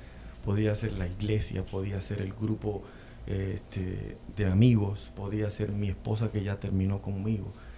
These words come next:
Pero entonces nace en mí, esto es una dinámica psicológica, nace en mí el deseo de hacerte daño. Vamos, va, retomamos el caso de la infidelidad. Me fuiste infiel, entonces estoy tan dolido contigo que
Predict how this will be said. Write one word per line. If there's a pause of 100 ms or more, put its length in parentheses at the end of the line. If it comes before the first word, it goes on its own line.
(340)
Pero
entonces
nace
en
mí, (500)
esto
es
una
dinámica
psicológica, (520)
nace
en
mí
el (100)
deseo
de
hacerte
daño. (140)
Vamos,
va,
retomamos
el
caso
de
la
infidelidad. (560)
Me
fuiste
infiel,
entonces
estoy
tan
dolido
contigo
que